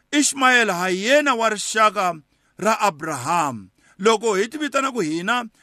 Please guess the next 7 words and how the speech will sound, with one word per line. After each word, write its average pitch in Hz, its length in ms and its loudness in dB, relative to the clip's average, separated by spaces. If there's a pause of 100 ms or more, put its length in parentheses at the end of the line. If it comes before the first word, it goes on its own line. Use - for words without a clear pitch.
hi 143 80 -2
vatukulu 214 480 -4
va 220 180 -4
Abraham, 147 680 -4 (280)
hi 160 120 2
vula 269 240 0
leswaku 202 580 -4